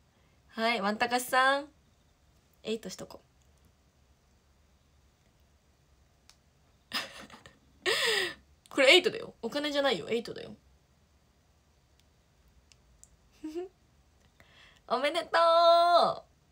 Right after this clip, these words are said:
ありがとう、ワンタカさん。あ、こちらこそありがとう。なんかありますか？ワンタカさん、今回の戦いを得て。<laughs> 経て。なんかありますか？コメント。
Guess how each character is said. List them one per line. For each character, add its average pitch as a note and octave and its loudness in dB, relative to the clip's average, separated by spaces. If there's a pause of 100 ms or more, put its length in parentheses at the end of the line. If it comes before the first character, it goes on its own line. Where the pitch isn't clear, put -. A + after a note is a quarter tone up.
(360)
あ G3+ -10
り B3+ -6
が B3+ 2
と A#3 2
う、 - 0
ワ G#3+ 4
ン G#3 -4
タ G3+ -4
カ G#3+ -4
さ G3+ 0
ん。 F#3 -6 (1200)
あ、 G3+ 0
こ A3 0
ち B3+ -4
ら C4+ 8
こ C#4 -2
そ C#4+ 6
あ B3+ 10
り C4 0
が C#4 8
と B3 2 (400)
う。 - -4
な G#3+ 0
ん G3 -2
か F#3 0
あ F3+ 2
り G#3 2
ま C4 4
す - -4
か？ G3+ 2 (220)
ワ G#3 -4
ン G#3 -2
タ G#3+ -4
カ A3 -8
さ G3+ 0
ん、 - -10 (160)
今 G#3+ 0
回 F3+ -2
の - -6 (200)
戦 G#3 -2
い F#3 4
を - 4
得 G3 4
て。 - 2 (480)
<laughs> - -4
経 A#3+ 8
て。 - -2 (720)
な F#3+ -8
ん F3+ -10
か F3+ -8
あ F#3 -6
り G3+ -8
ま A#3 -4
す - -10
か？ F#3+ -8
コ F#3 -10
メ E3+ -8
ン E3 -10
ト。 - -8